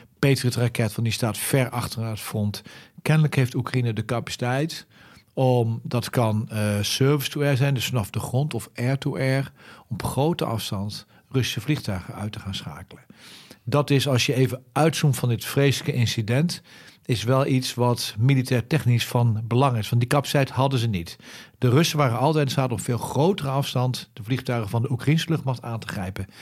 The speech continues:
Als dat is veranderd, is dat wel een belangrijk signaal dat er kennelijk iets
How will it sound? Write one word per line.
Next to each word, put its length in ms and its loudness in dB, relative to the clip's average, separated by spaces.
Als 220 0
dat 220 0
is 180 -2
veranderd, 600 0
is 160 0
dat 140 2
wel 300 2
een 320 2
belangrijk 640 4
signaal 480 2
dat 220 -2
er 260 -6
kennelijk 360 4
iets 380 -2